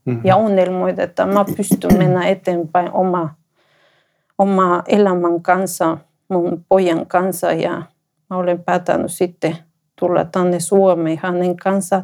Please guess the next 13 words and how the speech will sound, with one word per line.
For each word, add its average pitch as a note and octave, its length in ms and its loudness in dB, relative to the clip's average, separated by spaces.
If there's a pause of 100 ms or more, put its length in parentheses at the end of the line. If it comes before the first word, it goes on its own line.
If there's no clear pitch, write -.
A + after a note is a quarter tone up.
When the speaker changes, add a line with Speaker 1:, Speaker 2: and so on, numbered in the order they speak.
Speaker 2:
töihin. F#3 440 2
Mä F3+ 180 -2
tulin. F3 420 -4
Kaikki G3 300 0
miettivät, F#3+ 320 -2
että F3 140 -10
mä F3 80 -2
olen, F3 360 0 (540)
olen F3+ 400 2
rikas D3+ 460 0
miehen E3+ 460 0
kanssa F#3+ 380 0
ja, D#3+ 360 -2